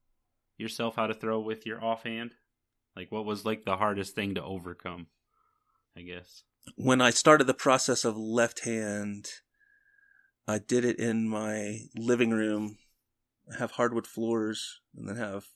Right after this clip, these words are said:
Speaker 2: some rugs. So I had a great line to walk up between the rug and the floor. And so I just worked footwork first because my footwork has been so bad right-handed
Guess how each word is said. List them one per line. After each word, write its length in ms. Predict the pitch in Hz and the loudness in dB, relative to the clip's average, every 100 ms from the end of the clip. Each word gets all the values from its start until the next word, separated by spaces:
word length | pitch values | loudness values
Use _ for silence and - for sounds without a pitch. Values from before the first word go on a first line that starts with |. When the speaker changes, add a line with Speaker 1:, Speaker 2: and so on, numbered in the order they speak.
| - | -14
Speaker 2:
some 260 | - 101 | -10 -6
rugs. 560 | 101 98 98 - - - - - - - - | 0 0 0 -4 -12 -12 -18 -20 -20 -20 -6
So 140 | - | 0
I 40 | |
had 80 | 104 | 2
a 40 | 101 | 0
great 300 | 113 117 - | 0 0 0
line 840 | 107 110 110 117 107 101 104 104 _ _ _ _ _ _ - - _ - - | -2 0 2 2 2 0 -4 -8 _ _ _ _ _ _ -20 -20 _ -20 -6
to 140 | 113 | -4
walk 360 | 98 104 107 - | 0 2 2 2
up 180 | 92 - - - _ _ - | -2 -4 -16 -18 _ _ -12
between 260 | - 113 | -4 -2
the 80 | 104 | 0
rug 220 | 101 98 | 2 2
and 80 | 95 | 0
the 60 | 90 | -4
floor. 440 | - 104 98 101 - - - | -2 0 0 -4 -12 -20 -14
And 100 | - 101 | -6 0
so 80 | |
I 40 | 107 | 2
just 200 | 117 - | 2 2
worked 240 | 123 120 | 2 0
footwork 500 | - - 123 113 107 | -2 0 2 4 2
first 380 | - 107 101 - | 0 2 2 0
because 200 | 104 110 | -4 -4
my 100 | 110 | -4
footwork 420 | 90 - 113 117 113 | -2 0 4 4 2
has 100 | - | -4
been 120 | 107 | -4
so 200 | - 117 | 0 0
bad 400 | 104 104 104 104 | 2 2 2 2
right-handed 600 | 107 98 110 104 101 101 | 0 0 -2 -2 -2 -4